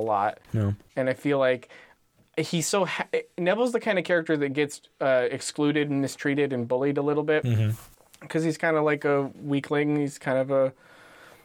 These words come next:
Speaker 1: spaz, I guess. And then he gets someone who, like, takes interest in him and, and, and, and notices that he's having this hard time and
Speaker 2: Right.
Speaker 1: says, "Hey, man, you, you know what I heard? I heard that you're really good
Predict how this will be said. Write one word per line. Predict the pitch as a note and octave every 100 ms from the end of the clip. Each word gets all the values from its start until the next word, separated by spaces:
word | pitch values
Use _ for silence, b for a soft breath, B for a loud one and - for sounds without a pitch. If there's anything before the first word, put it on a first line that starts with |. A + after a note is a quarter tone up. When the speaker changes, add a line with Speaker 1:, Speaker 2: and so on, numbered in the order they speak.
| B _ _ _ _ _ _ _ _ _ -
Speaker 1:
spaz, | - - G2+ A#2 C3+ -
I | D3
guess. | C#3 C#3+ C#3+ - B B B -
And | C3
then | C#3 C3+
he | D3
gets | C#3+ D#3 D#3
someone | - D3 D3 C#3+
who, | C#3+
like, | C3+ A#2+
takes | D3 C#3
interest | C#3 C3+ C3+ -
in | C#3
him | C3 C#3 C3
and, | B2
and, | C3+ C#3
and, | D3
and | D#3+ D#3
notices | E3+ A3 A#3+ F#3 D#3+
that | D#3+
he's | E3
having | - F#3 G#3+
this | E3 -
hard | C#3+ B2+
time | C#3 A#2 B2
and | C#3
Speaker 2:
Right. | C#3+
Speaker 1:
says, | C#3+ C3 A#2 B B B
"Hey, | -
man, | C3 A2+ A#2 -
you, | F3 G#3+
you | E3
know | F#3 D#4+
what | C4 F#3
I | D3+ G#3
heard? | - C#3+ B2
I | C#3+
heard | C4
that | F#3
you're | C#3 F3
really | C3 C#3 D3+ C#3+
good | C3+ C#3+ C3 B2+